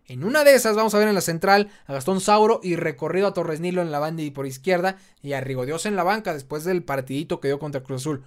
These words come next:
No estoy seguro de eso, pero puede ser. Son los únicos posibles cambios que veo, honestamente. En la contención, pues, ¿a quién más? Si tenemos al mismísimo Gallo Vázquez y al Serrucho Baeza, como los interiores a,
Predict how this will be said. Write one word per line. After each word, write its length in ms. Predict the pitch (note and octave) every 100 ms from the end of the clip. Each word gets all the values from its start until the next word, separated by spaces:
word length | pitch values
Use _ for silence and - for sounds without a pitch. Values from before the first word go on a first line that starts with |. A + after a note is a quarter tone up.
| -
No 140 | D#3+ G#3
estoy 240 | - A#3
seguro 340 | - G#3 G#3+
de 100 | G#3
eso, 260 | G3 - A#2 _ _ _
pero 180 | - B2+
puede 200 | B2+ D#3
ser. 280 | C3+ B2 - _ - - _
Son 160 | - A#3+
los 120 | C4+
únicos 320 | B3+ B3+ A3
posibles 440 | G3+ F#3 G#3+ G#3+ G3+
cambios 360 | G3+ G3 F#3+
que 100 | -
veo, 220 | D3+ E3+ D#3+
honestamente. 720 | D#3 D#3 D#3 E3 E3 B2+ G#2+ - _
En 160 | - D#3
la 320 | D#3+ D#3+ D#3
contención, 580 | F3 F3 F#3+ F#3+ B3 C#4+
pues, 180 | G3+ - _ C3
¿a 140 | B2
quién 220 | C3 E3+ E3
más? 220 | D#3+ C#3+
Si 100 | C#3
tenemos 480 | C3 C#3+ D#3+ D3+ C#3+
al 140 | C3
mismísimo 640 | C#3+ C#3+ E3+ F#3+ E3+ D#3
Gallo 260 | D3+ F3 F3
Vázquez 300 | F#3 F#3 D#3+
y 40 |
al 100 | C#3+
Serrucho 420 | C3+ D#3+ F3+ F3
Baeza, 460 | G3+ A3 B3+ A#3+ B3 - -
como 240 | - F3+ F3
los 160 | E3+
interiores 580 | F3+ F3+ F#3+ G3 G#3 G3+
a, 220 | F3+ G3